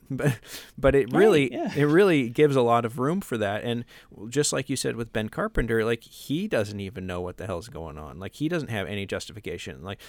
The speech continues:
Speaker 1: you have legislators over and over again, Republican legislators, saying, "What am I gonna say to my constituents?" Because they have nothing to say to their constituents because it's,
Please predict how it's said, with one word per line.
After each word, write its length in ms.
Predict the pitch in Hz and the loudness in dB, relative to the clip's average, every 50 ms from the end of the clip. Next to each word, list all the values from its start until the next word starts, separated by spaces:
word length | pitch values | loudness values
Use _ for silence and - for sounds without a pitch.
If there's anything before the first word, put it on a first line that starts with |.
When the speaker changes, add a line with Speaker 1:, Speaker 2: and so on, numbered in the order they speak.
| - - - | -18 -8 0
Speaker 1:
you 80 | 127 139 | 2 2
have 100 | 139 127 | 2 2
legislators 640 | 123 123 135 143 139 - 139 117 107 101 104 - - - | 0 -2 -2 -2 -2 -2 -2 0 -2 -2 -4 -6 -4 -2
over 320 | 127 131 143 135 131 120 | 0 0 2 2 0 -2
and 80 | 113 117 | -2 -2
over 160 | 131 143 143 | -2 -2 -2
again, 280 | 120 107 104 95 101 | -4 -4 -4 -6 -4
Republican 500 | 92 110 110 - 127 170 208 175 - 110 | -4 -4 -2 -2 -2 -2 -2 -4 -6 -6
legislators, 500 | 92 85 73 - - - 98 90 92 90 | -8 -8 -8 -8 -6 -6 -6 -6 -6 -6
saying, 240 | - - 101 98 95 | -4 -4 -4 -4 -2
"What 180 | 101 107 117 123 | -2 -2 0 0
am 100 | 127 123 | -2 -4
I 40 | 120 | -4
gonna 160 | 117 110 107 98 | -4 -4 -4 -4
say 200 | - 113 110 104 | -2 0 0 0
to 80 | 107 | -2
my 120 | 101 98 95 | -4 -6 -8
constituents?" 800 | - 92 - - - - 113 - - 98 - - - - - _ _ _ _ _ | -8 -8 -10 -8 -6 -6 -8 -8 -8 -14 -14 -14 -16 -18 -18 _ _ _ _ _
Because 260 | - 117 110 123 120 127 | -6 -4 -2 -2 0 2
they 100 | 135 135 | 2 4
have 140 | 151 139 | 4 2
nothing 440 | 123 113 110 131 165 - 185 143 113 104 | 2 0 0 -2 -2 -4 -6 -8 -8 -8
to 60 | 98 | -8
say 160 | - - - | -8 -10 -10
to 80 | 65 78 | -10 -12
their 100 | 55 - | -14 -12
constituents 560 | - - - - - 87 - - 98 101 - - | -12 -12 -12 -10 -10 -10 -8 -8 -8 -8 -8 -10
because 300 | 113 110 - 120 117 110 | -10 -6 -4 -4 -2 -4
it's, 180 | 113 110 - | -6 -8 -10